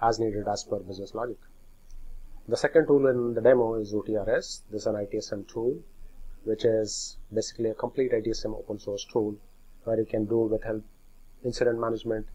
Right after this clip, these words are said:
help desk, C M D B, knowledge management, change management, and, and other features.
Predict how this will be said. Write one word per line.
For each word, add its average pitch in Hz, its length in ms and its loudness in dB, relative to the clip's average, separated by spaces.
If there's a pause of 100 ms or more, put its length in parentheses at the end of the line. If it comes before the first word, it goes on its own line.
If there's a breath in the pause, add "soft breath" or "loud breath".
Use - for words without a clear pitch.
help 120 200 2
desk, 104 280 -6 (600)
C - 200 -2
M 110 120 0
D 107 80 0
B, 101 220 -6 (600)
knowledge 117 240 0
management, 104 500 -6 (120)
change 113 260 0
management, 101 340 -8
and, 101 120 -10 (220)
and 107 280 -6
other 107 220 -4 (120)
features. - 520 -10